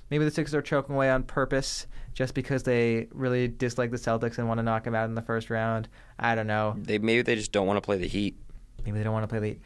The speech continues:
Speaker 1: Heat are scary, although they have been leveling
Speaker 2: They've
Speaker 1: off
Speaker 2: been,
Speaker 1: a bit lately.
Speaker 2: yeah.
Speaker 1: Yeah, a lot of te-, teams have been leveling, leveling off a bit lately. Clippers,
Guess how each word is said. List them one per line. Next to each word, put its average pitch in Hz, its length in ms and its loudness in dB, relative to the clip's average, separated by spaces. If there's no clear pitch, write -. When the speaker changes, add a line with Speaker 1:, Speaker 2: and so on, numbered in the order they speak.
Speaker 1:
Heat 226 140 0
are 285 120 4
scary, 175 420 4
although 139 220 6
they 127 160 4
have 127 180 2
been 120 140 2
leveling 113 240 2
Speaker 2:
They've 117 140 0
Speaker 1:
off 110 80 0
Speaker 2:
been, - 40 -4
Speaker 1:
a - 40 -4
bit 110 100 0
lately. 107 220 0
Speaker 2:
yeah. - 140 -4
Speaker 1:
Yeah, 123 100 0
a - 20 2
lot 156 120 4
of 220 200 2
te-, 202 120 0
teams 165 260 0
have 156 80 0
been 143 120 0
leveling, 120 380 0
leveling 120 400 0
off 107 220 -2
a - 20 -8
bit 131 180 -2
lately. 143 480 0
Clippers, 113 680 -2